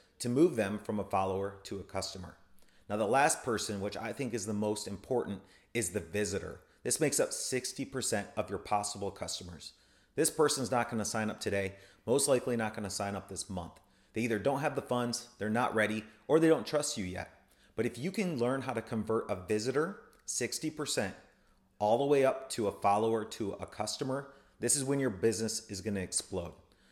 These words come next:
Customer is easy, you got that handled. The follower, they're in the middle. You could probably pretty easily turn them into a customer.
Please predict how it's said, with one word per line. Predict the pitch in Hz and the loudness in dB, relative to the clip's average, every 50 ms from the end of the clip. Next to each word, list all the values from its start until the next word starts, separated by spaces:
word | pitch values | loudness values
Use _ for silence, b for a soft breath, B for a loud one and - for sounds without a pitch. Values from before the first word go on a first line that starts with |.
| b b b - | b b b 0
Customer | - 135 127 - 156 143 143 | 2 2 2 2 2 0 0
is | 131 113 - - | 0 0 -2 -4
easy, | 143 143 123 98 98 | -4 -4 -4 -4 -4
you | 90 92 95 | -4 -4 0
got | 110 107 101 - | 2 2 2 2
that | 107 98 95 | 0 -2 -2
handled. | 101 104 101 85 82 - - - b b b b b b _ | -4 -4 -6 -6 -8 -10 -14 -18 b b b b b b _
The | 104 - | -10 -2
follower, | - - 131 123 131 123 107 98 98 92 | 4 6 6 8 8 6 4 4 2 2
they're | 101 120 143 | 4 6 6
in | 156 151 | 6 6
the | 147 | 4
middle. | 147 147 151 139 117 95 87 - - - - | 4 4 4 4 4 2 0 -4 -12 -14 -14
You | 110 110 | -8 -6
could | - 113 - | -6 -8 -8
probably | - - 151 139 139 131 147 135 | 0 4 4 6 6 4 2 0
pretty | - - - 139 123 | 0 -2 -4 -4 -2
easily | 113 110 117 101 117 120 110 | -2 -2 -2 0 0 -2 -2
turn | - - 120 110 | -4 -6 -4 -2
them | 107 107 104 | -2 -2 -2
into | 98 98 98 | -2 -2 -4
a | 95 92 | -4 -4
customer. | - - 95 - - - 104 92 90 85 | -6 -6 -6 -6 -6 -8 -8 -8 -10 -10